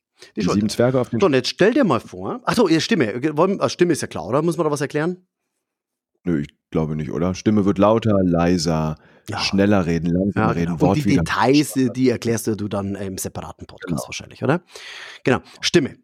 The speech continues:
Speaker 1: Ähm, ich zeichne mir oder beziehungsweise ich installiere ein Altern-, ein, wie so eine, wie zwei so Lippen, wie, wie so ein Mund auf meinen, auf meiner Schulter. Kannst du dir das vorstellen, dass da praktisch noch so eine,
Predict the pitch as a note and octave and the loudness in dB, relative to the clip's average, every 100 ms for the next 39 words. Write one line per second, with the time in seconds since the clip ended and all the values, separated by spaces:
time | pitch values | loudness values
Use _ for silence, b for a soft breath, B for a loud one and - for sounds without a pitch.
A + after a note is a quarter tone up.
0 | - D#3 F3 E3+ - D#3 - - - D3+ | 0 2 4 0 -2 -6 -6 -10 -6 -4
1 | D#3+ D4 - C3+ A#2 A2+ E3+ E4 - C3+ | -2 -2 0 2 4 4 2 0 0 0
2 | C3 - G3+ F3+ C#3+ E3+ D#3 - F#3 - | 0 0 2 2 -2 -6 -8 0 0 2
3 | C#3+ C3+ F#3 D3+ C3 B3+ - B B B | 0 2 2 2 2 0 -2 B B B
4 | C#3+ D3+ - F#3 A3 A#3+ - D3+ D#3 C#3+ | 0 0 2 0 2 -2 0 0 0 -4
5 | D3 C#3 D#3 G3 G3 E3+ E3+ G3 G3+ F3+ | -8 -6 -4 2 4 4 2 -4 0 2
6 | D#3 C3+ D3+ - B2 D3+ D#4 F#3+ C#3+ D#3 | 4 4 2 2 2 4 2 0 -6 -4
7 | D3+ D3+ C3+ D#3 F#3 B2+ - - F3+ F#3+ | 2 4 6 4 4 2 -2 -2 -2 0
8 | E3+ E3+ D#3+ D#3+ B B B B - D3+ | -2 0 0 -2 B B B B -4 -2
9 | E3 D#3+ C#3 - F#3+ G#3+ G#3 F#2 - D#3 | 0 0 0 2 2 2 0 -6 -4 -8
10 | F3+ F#3 E3+ - - A#2+ F3+ - G#3+ F#3+ | -2 0 0 -4 -4 -2 -2 -4 -2 -2
11 | - E3 D#3 F3 E3 D#3+ D#3 D3+ | -2 -4 -4 -4 -2 0 2 0